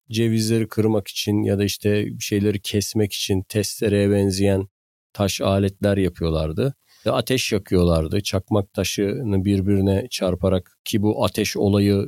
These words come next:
biliyorsun yani insan insan yapan en önemli aslında ateşi kontrolü, kontrol etmesi her şeyini değiştirdi. Yani geceleri dolaşabilmesini sağladı, ısınmasını sağladı,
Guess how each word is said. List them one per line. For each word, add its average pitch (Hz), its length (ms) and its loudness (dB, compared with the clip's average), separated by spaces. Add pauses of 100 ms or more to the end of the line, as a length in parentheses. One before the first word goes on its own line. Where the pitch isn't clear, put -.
biliyorsun 104 680 -4
yani 92 320 2
insan 101 360 0
insan 98 320 0
yapan 95 340 -2
en 95 120 2
önemli 95 400 2
aslında 113 400 -2
ateşi 101 360 -4
kontrolü, 98 540 0 (380)
kontrol 98 400 0
etmesi 98 380 -4
her 101 100 4
şeyini 90 340 0
değiştirdi. 82 680 -2 (320)
Yani 90 220 2
geceleri 101 720 4
dolaşabilmesini 95 920 2
sağladı, 90 480 0 (140)
ısınmasını 95 720 0
sağladı, 90 640 0